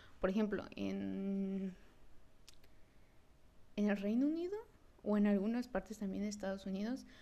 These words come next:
cuando una persona al-, hace algo diferente, por ejemplo, el tener tatuajes, eh, lo llamaban punk, ustedes saben.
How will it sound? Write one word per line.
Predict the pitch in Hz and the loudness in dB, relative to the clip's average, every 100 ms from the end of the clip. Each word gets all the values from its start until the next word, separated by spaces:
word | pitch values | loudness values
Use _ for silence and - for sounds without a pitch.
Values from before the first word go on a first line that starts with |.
| - - | -6 4
cuando | 214 220 | 4 4
una | 220 277 269 | 4 2 2
persona | 202 208 208 202 | -2 0 0 0
al-, | 208 208 - | -2 -2 -2
hace | 208 208 | -4 -2
algo | 226 208 226 | -4 -2 -2
diferente, | 202 190 - 170 185 202 196 180 | -4 -8 -10 -6 -2 -4 -4 -8
por | 175 | -8
ejemplo, | 170 185 185 - 95 98 - - - - - | -8 -8 -8 -4 -4 -4 -8 -20 -20 -16 -6
el | 190 190 | -4 -4
tener | - 180 202 208 | -4 -4 -2 -2
tatuajes, | 214 208 196 190 262 415 440 - - - - - - - - | -4 -6 -4 -4 -4 -6 -8 -10 -20 -20 -20 -20 -20 -20 -10
eh, | 202 190 196 | -6 -4 -4
lo | - 202 | 2 4
llamaban | 196 196 196 196 208 208 | 4 2 2 2 0 0
punk, | 208 214 208 202 - - - | -2 -2 -2 -4 -10 -12 -8
ustedes | 196 - 196 196 | -8 -2 -2 0
saben. | 160 175 202 | -2 -2 -4